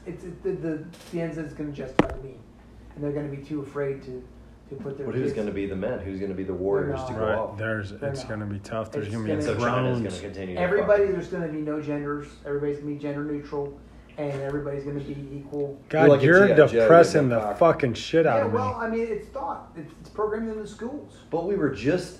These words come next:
Speaker 2: literally living our four years here with Trump, where there was this masculinity, there was
Speaker 1: And
Speaker 2: this
Speaker 1: what do they do?
Speaker 2: manliness.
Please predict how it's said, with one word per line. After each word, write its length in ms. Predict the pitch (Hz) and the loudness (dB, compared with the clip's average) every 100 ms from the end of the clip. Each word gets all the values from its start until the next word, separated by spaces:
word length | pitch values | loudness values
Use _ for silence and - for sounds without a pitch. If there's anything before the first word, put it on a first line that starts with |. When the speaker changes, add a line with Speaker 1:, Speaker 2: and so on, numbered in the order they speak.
| - | -14
Speaker 2:
literally 420 | 123 117 139 120 110 | -4 2 4 4 2
living 220 | 107 101 | 0 -2
our 60 | 98 | -4
four 240 | 113 113 | -2 0
years 280 | 110 101 95 | 0 -2 -4
here 160 | - | -6
with 140 | 92 90 | -8 -8
Trump, 380 | - 117 90 92 | -6 -6 -6 -4
where 160 | 90 | -4
there 160 | 87 92 | -4 -6
was 200 | 92 87 | -6 -8
this 180 | 90 - | -10 -8
masculinity, 640 | 95 90 - 90 90 82 | -8 -8 -8 -8 -8 -10
there 180 | 78 87 | -8 -6
was 80 | 90 | -2
Speaker 1:
And 40 | 156 | -2
Speaker 2:
this 40 | |
Speaker 1:
what 140 | 165 170 | 0 0
do 80 | 170 | 0
they 120 | - | -2
do? 40 | |
Speaker 2:
manliness. 380 | 160 - - - | -2 -4 -6 -14